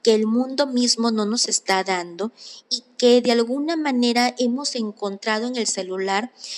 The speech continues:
y que por eso preferimos su uso y su contacto que el u-, el contacto con las demás personas.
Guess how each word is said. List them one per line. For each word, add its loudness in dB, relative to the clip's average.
y -4
que 2
por 2
eso 2
preferimos -2
su -4
uso -4
y -4
su -4
contacto -6
que 4
el -2
u-, -6
el 0
contacto -2
con 0
las -2
demás -2
personas. -4